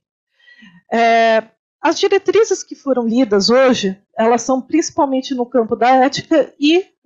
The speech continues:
da, das normas em geral, né? São, são guias, são um caráter mais principiológico,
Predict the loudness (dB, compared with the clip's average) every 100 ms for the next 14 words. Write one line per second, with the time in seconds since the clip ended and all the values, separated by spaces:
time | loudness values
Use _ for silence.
0 | _ _ 0 2 2 2 0 -2 -2 0
1 | 2 2 2 0 -2 0 0 0 0 0
2 | 0 0 0 0 0 -2 -2 -8 _ -6
3 | -2 0 2 2 2 0 -2 -4 -8 -16
4 | -4 -2 0 0 -2 -2 -4 -6 -8 -6
5 | -2 2 4 2 0 -4 -8 -10